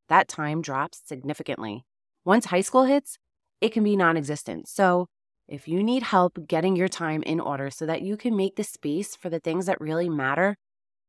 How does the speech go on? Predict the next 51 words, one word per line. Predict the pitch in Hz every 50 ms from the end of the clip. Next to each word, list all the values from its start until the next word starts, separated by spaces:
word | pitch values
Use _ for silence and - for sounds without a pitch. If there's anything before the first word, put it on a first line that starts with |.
| _ -
book | 208 214 233 - -
a | - 202
free | - - 196 185
discovery | 170 170 - - - 143 135 147 151 139
call | - - 139 135
with | 127 -
me | 135 131
today. | - - 127 120 - - - -
You | - 160 165 175
can | - 220 220 226
check | 202 - - 185 -
out | 196 190 185
my | 190 190
website | 175 180 170 - - 185 180 -
for | -
more | 180 170 175 175
info. | - 160 160 - 160 160 160 156 -
It's | - 139 - -
momwifecareerlife | 151 139 139 131 135 143 156 170 175 185 _ - - 190 180 170 170 170 170 165 170 170 - - 160
dot | - 151 143 - -
com, | - - 165 156 151 151 156 - _ _ _ _ _ _ -
or | - 202 214
just | 208 226 208 -
check | - 208 190 -
out | 180 -
my | - 170
show | - - 165 151
notes | 151 147 - - -
for | - -
the | 143 156
link. | 143 135 - - - - _ _ _ _ _ _ _ _ _ _ _ _ _ _ _ _ _ -
I | - 190
was | 233 214 208
meeting | 214 202 196 202 196 196 190 - -
with | 165 -
a | 147
client | - - 139 135 139 135 82
recently, | 135 170 170 - 185 - 151 180 180 175 -
and | - 143 143
she | - - 156
has | 151 151 151 -
two | - - 165
daughters | 151 151 139 139 135 147 156 156 156
around | 151 143 143
the | 139 135
same | - - 143 147 143 143 143 -
age | - 147 147 143 143
difference | - 151 - 151 147 147 -
as | 143 131
my | 139 131 135
girls, | 135 - 165 165 170 175 180 -